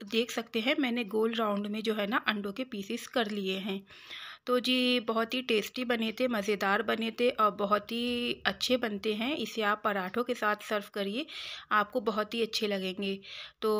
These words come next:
मैंने अंडों के पीस कर लिए हैं, अभी हम इनको साइड से कर देते हैं और अभी हम देखते हैं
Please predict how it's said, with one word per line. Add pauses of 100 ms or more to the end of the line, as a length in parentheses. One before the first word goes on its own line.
(140)
मैंने
अंडों
के
पीस
कर
लिए
हैं,
अभी
हम
इनको
साइड
से
कर
देते
हैं
और
अभी
हम
देखते
हैं